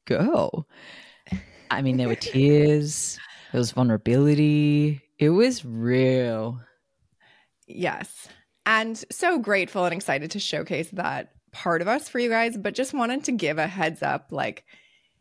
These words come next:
Speaker 2: hey, this is, you know, there's, there's some heavy conversation in this. You're gonna get to know us very quickly and parts of us that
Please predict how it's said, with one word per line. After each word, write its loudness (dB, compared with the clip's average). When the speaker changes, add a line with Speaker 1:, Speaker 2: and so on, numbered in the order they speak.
Speaker 2:
hey, -2
this -2
is, -4
you -4
know, 0
there's, -2
there's -4
some -4
heavy -2
conversation -4
in -6
this. -6
You're -4
gonna -2
get -4
to -6
know -2
us -4
very 0
quickly -4
and -2
parts -6
of -4
us -4
that -6